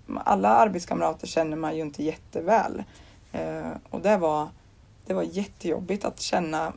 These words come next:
egentligen varje dag under lång tid när man går till jobbet att, eh,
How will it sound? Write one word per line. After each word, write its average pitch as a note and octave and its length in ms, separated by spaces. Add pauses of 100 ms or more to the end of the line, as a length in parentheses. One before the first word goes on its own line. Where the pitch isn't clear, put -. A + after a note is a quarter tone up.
(120)
egentligen D#3 480
varje D3+ 340
dag F#3 260
under F3 160
lång D#3 240
tid F#3 180
när F#3 80
man F3+ 120
går E3+ 120
till - 160
jobbet - 340
att, - 260 (760)
eh, D#3 340